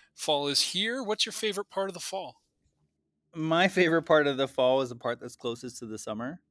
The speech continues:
Speaker 2: <laughs> Uh,
Speaker 1: <laughs>
Speaker 2: I mean, I'm sorry. Yeah, the, the colors of, are great of fall. I love the sweaters. That's really fun.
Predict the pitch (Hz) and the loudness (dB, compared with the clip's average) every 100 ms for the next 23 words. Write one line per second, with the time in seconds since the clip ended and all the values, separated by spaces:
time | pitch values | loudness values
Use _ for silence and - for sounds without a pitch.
0 | - 143 - - 165 - - - - - | -6 -6 -6 -4 -4 -4 -14 -16 -6 2
1 | 156 143 139 - - - - - 160 175 | 6 8 8 6 0 -8 -10 -2 4 4
2 | 185 185 185 156 143 165 156 143 151 151 | 4 2 2 2 4 6 6 6 -2 -2
3 | 208 - 185 190 190 175 165 - 165 165 | -2 6 6 6 2 0 -6 -4 -2 -2
4 | - 156 143 135 147 151 151 147 - 143 | 2 2 2 2 2 2 -2 -4 2 6
5 | 139 139 135 127 127 143 139 147 - 131 | 6 6 6 4 4 2 2 -2 2 2
6 | 127 127 120 127 - 123 123 120 113 113 | 4 2 -2 -6 -4 -4 -4 -4 -4 -4
7 | 113 | -6